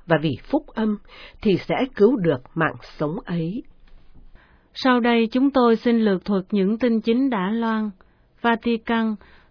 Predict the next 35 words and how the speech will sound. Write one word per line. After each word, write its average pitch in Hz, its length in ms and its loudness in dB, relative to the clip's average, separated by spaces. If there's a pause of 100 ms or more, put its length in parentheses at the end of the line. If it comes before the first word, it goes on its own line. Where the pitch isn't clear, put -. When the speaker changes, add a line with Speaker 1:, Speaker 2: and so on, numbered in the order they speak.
Speaker 2:
Tòa 208 180 4
Thánh 240 340 2
bày 214 220 2
tỏ 190 200 2
đau 240 220 0
buồn 208 380 2
và 196 200 0
lo 220 220 0
âu 226 440 0
về 208 200 0
vụ 185 340 -2
quân 233 240 0
đội 185 240 0
Israel 226 600 -2
tấn 254 220 0
công 226 300 -2
đoàn 196 280 -2
tàu 185 360 -4 (500)
chở 208 200 2
đồ 226 360 2
cứu 254 220 0
trợ 185 280 0
cho 233 180 -2
dân 233 280 0
chúng 247 300 0
tại 196 200 0
miền 208 300 2
Gaza, 214 580 0 (360)
làm 208 260 2
cho 233 260 -2
hàng 214 280 0
chục 190 200 -2
người 202 240 0
chết 233 420 -2
và 220 80 -2